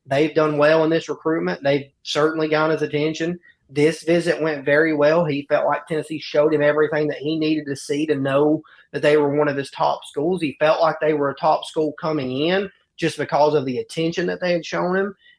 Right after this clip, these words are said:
And, and then this weekend went well, but he's got U C F, he's got, um, Texas A and M, he's got Florida twice on the docket. So there's just a long way to go for those junior college guys just because I think so much of it's new. They really started to blow up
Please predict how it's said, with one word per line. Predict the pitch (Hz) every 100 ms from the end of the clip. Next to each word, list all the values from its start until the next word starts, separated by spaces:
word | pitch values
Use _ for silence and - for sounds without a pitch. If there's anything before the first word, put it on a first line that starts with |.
| -
And, | 151
and | 143 147 139
then | 143 139
this | 131 151 151
weekend | 143 - 160 147
went | 147 135
well, | 143 175 143
but | 127 _ _
he's | _
got | 170 131 127
U | 151
C | 156 175 165
F, | 151 190 220 - _ _
he's | - 143 123
got, | 143 135 127 -
um, | 139 131 123 120 - -
Texas | 160 151 165 175
A | 165 160
and |
M, | 160 175 196 214 _ _ _
he's | - 143 123
got | 143 127 -
Florida | 131 147 160 175 170
twice | 151 151 165 196 190
on | 185 185
the |
docket. | 170 175 190 202 -
So | - 160
there's | 170 254 254
just | 339
a | 214
long | 175 196
way | 190
to | 175
go | 143 175
for | 180
those | 147 131
junior | 143 185 170
college | 160 143
guys | 151 143 139 -
just | 220 226
because | 220 208
I | 196
think | 190 170
so | 196 175
much | 165 160
of | 180 151
it's | - 135
new. | 147 139
They | 127
really | 123 160 165
started | 156 147 139
to | 131
blow | 135 139 139
up | 143 139